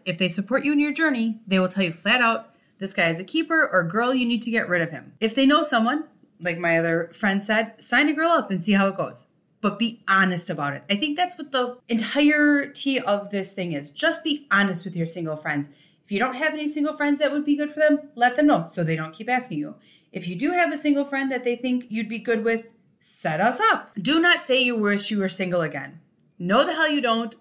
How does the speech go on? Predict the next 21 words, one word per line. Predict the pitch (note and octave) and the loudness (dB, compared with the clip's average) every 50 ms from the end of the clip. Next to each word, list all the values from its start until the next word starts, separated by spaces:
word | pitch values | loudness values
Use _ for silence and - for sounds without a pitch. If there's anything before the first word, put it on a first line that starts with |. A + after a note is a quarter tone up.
| _ - | _ -2
or | F#3 F3+ | 0 2
get | E3+ A3 A#3 | 2 2 2
a | C4 | 2
divorce | C4 D#4 B3 A3+ A3 A3+ A#3+ A#3+ A#3+ - - - | 0 -2 -2 -2 0 0 0 -2 -2 -6 -6 -6
and | C#4 C4+ | -4 -2
join | D4 D#4+ C#4+ G#3+ | 0 0 0 0
us. | E3 - - _ _ _ _ _ _ | 0 -4 -8 _ _ _ _ _ _
Completely | - A#3 G#3+ - B3 A3+ A#3 A#3 G#3 | -8 -8 -4 -2 -2 -2 0 0 -2
agree. | G3+ F#3 F3 E3+ C#3 B2+ - - | -2 -2 -2 -4 -6 -6 -4 -2
I've | E3+ F3+ F#3 | -2 -2 0
had | G3 F3+ D#3+ - - _ | 0 -2 -2 -4 -6 _
multiple | B3+ C#4+ D#4+ F4+ F4 - - A#3+ G3 | 0 2 2 2 2 0 -2 -4 -4
people | - - G3+ F3 F3+ F3+ E3+ | -2 -2 -4 -2 -2 -2 -2
say | F3 F3+ F3 D#3+ | 0 0 0 0
that | D#3+ D#3+ D#3+ | 0 -2 -4
to | - E3+ | -4 -4
me | E3 D#3 D3+ D#3 | -4 -4 -4 -6
because | - F3 E3+ F3+ F3 E3 E3 E3 E3 E3 - - | -10 -10 -4 -2 0 2 2 2 0 -2 -6 -6
it's | G3+ G3+ - | -4 -2 0
too | D#4 | 0
much. | C4 F3+ D#3 - | 0 0 0 -2